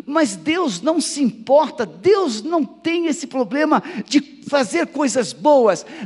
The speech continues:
Deus tem coisas urgentes. Nem tudo que é bom é urgente, nem tudo que é certo é urgente, nem tudo aquilo que agrada a Deus é urgente, mas a salvação de algumas pessoas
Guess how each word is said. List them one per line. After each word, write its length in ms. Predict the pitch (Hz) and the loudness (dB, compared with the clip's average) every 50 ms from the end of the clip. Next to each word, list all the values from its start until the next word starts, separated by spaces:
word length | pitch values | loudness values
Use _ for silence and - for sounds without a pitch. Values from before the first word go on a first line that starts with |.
| - | -14
Deus 720 | 214 190 175 170 311 349 381 392 403 392 311 - - - - | -14 -4 2 4 4 6 6 6 4 4 2 0 -2 -4 -2
tem 220 | - 220 214 175 | 0 0 0 0
coisas 840 | - - - - 269 320 370 339 262 175 180 247 220 151 139 151 | -2 -8 -4 2 4 4 4 4 2 2 0 -2 -2 -2 -4 -4
urgentes. 1200 | - 381 330 214 - - - 147 208 233 233 196 147 - - - - - - - - - - - - - - _ _ _ _ _ _ _ _ _ _ _ _ - - 220 - | -2 -2 -2 -2 -2 -4 -2 2 2 4 2 2 -2 -6 -10 -12 -12 -12 -12 -14 -14 -14 -16 -18 -20 -20 -20 _ _ _ _ _ _ _ _ _ _ _ _ -18 -10 -4 0
Nem 320 | 247 320 392 440 427 302 | 2 4 4 4 2 0
tudo 340 | - - 427 453 427 370 - | 2 4 4 4 6 4 0
que 140 | - - 294 | 2 2 2
é 40 | 233 | 2
bom 560 | 147 - - - 349 370 339 302 233 180 190 | 2 2 4 6 6 8 6 6 4 2 4
é 80 | 208 | 4
urgente, 560 | 202 185 151 123 - 233 277 262 202 - - - 220 311 233 - | 4 2 0 0 2 2 4 4 2 0 -4 -6 -6 -6 0 2
nem 180 | 392 392 370 | 2 4 4
tudo 300 | - - 415 453 415 349 | 4 6 6 6 6 4
que 80 | - 320 | 0 0
é 80 | 254 | 0
certo 420 | - - - 339 359 370 339 - 294 | 0 0 0 4 4 4 4 4 2
é 60 | 269 | 0
urgente, 480 | 226 180 - - 277 285 269 214 208 - 226 311 247 | 0 0 2 4 4 4 4 2 -2 -4 -2 -2 0
nem 240 | 392 427 415 392 311 | 2 2 4 4 2
tudo 360 | - - - 415 427 415 415 | 2 4 4 4 6 6 4
aquilo 440 | 359 - - - 359 415 392 392 339 | 2 2 2 2 2 4 4 4 2
que 160 | - - 370 | 2 4 2
agrada 440 | 330 302 262 285 320 330 320 302 285 | 2 4 4 6 6 6 6 4 2
a 20 | |
Deus 340 | 226 185 330 370 370 330 - | 2 4 4 4 6 6 6
é 80 | 339 311 | 4 4
urgente, 580 | 277 220 180 294 330 339 330 277 - 277 196 - - - 370 240 | 4 2 4 4 6 6 6 4 2 2 0 0 -2 -8 -8 -4
mas 440 | 196 226 254 285 269 226 - - - - - - | 0 2 4 4 4 2 0 -4 -12 -14 -6 -2
a 120 | 214 220 185 | -2 -2 -2
salvação 800 | - - - - 277 285 269 233 262 - - - 294 302 294 | -2 -6 -2 2 2 2 4 2 0 0 0 0 0 0 2
de 80 | 220 262 | 2 2
algumas 420 | 233 190 - 262 285 285 247 - | 0 2 0 -2 -2 0 -2 -2
pessoas 640 | - 220 196 - - - - 254 262 240 226 196 - | -2 -4 -4 -4 -6 -6 -4 -2 0 0 0 -2 -4